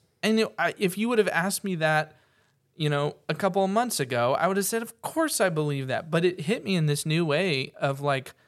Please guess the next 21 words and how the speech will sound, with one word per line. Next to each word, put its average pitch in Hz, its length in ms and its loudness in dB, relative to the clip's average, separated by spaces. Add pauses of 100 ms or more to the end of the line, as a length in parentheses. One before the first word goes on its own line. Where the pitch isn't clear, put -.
(340)
I've 196 180 -2
been 220 160 -4
get-, 175 220 -2
I've, 190 280 -2
I've 180 140 -2
been 214 140 -2
thinking 180 360 -2
of 131 220 -4 (120)
prayer 156 340 0
as 127 140 -2
a 123 80 -6
subjective 127 1040 -6
thing 113 200 -12
primarily, 117 680 -8 (380)
instead 147 220 -4
of 127 100 -2
an 127 180 -2 (180)
objective 139 680 0
thing, 117 240 -4
meaning, 123 220 -4
like, 117 240 -6